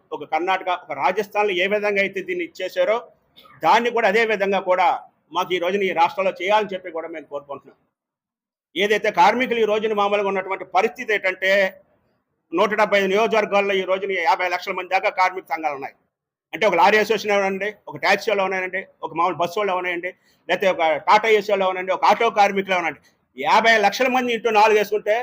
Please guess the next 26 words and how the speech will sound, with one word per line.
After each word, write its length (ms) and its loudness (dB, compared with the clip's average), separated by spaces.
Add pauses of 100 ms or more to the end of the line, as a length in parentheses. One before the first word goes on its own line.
(260)
రెండు 240 -10
కోట్ల 320 0
మంది 300 -4
ఈ 120 -4
రోజున 300 0
మామూలుగా 400 -2
రాష్ట్రంలో 420 0
బతుకుతున్న 380 -8
పరిస్థితిని 500 -4
ఈ 60 -2
రోజున 260 -2
గవర్నమెంట్ 420 -2
తెలుసుకోవాలని 400 -6
చెప్పి 220 -6
కూడా 160 2 (480)
ఈ 100 -8
రోజు 220 -4
మీ, 140 -8
మీ 100 -6
యొక్క 220 -8 (140)
పత్రికా 400 -6
ముఖంగా 320 -10
మీ 80 -8
అందరికీ 300 -12
తెలియజేయడం 460 -12
జరుగుతుంది. 400 -20